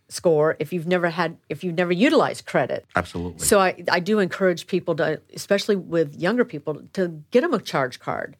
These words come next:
Speaker 2: Mm-hmm.
Speaker 1: so they can start building that credit, charging a couple things, paying it off.
Speaker 2: Extremely important.
Speaker 1: You know, I know cash is king and everyone would like to be debt-free,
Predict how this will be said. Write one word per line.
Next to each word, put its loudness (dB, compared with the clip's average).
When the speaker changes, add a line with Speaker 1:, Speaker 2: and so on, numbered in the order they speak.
Speaker 2:
Mm-hmm. -14
Speaker 1:
so -2
they 4
can 0
start -2
building 2
that -2
credit, 0
charging 2
a 4
couple -6
things, -2
paying -4
it -4
off. -6
Speaker 2:
Extremely 0
important. -8
Speaker 1:
You 0
know, 4
I 4
know 4
cash 0
is -6
king 2
and -2
everyone 0
would -2
like 0
to -18
be -8
debt-free, 0